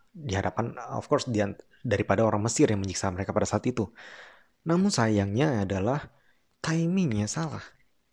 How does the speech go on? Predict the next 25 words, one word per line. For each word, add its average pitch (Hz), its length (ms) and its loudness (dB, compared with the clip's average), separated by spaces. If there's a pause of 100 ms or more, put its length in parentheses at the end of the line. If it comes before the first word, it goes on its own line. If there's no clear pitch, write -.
(1000)
Seandainya 117 400 0
dia 123 160 2
mau 107 160 0
lebih 101 160 0
bersabar 101 480 -2
sepuluh 104 320 -6
tahun 98 240 -4
lagi, 113 480 0 (840)
dan 104 220 -2
mu-, 123 240 -2
kita 127 160 6
nggak 131 180 0
tahu 139 80 2
ya 113 80 0
motivasi 107 540 -2
daripada 92 340 -4
Musa 120 640 -2
selain, 110 500 -2
ya, 139 240 4
dia 151 240 6
of - 60 -8
course - 180 0
motivasinya 110 460 0
adalah 95 140 0 (100)
baik, 113 100 0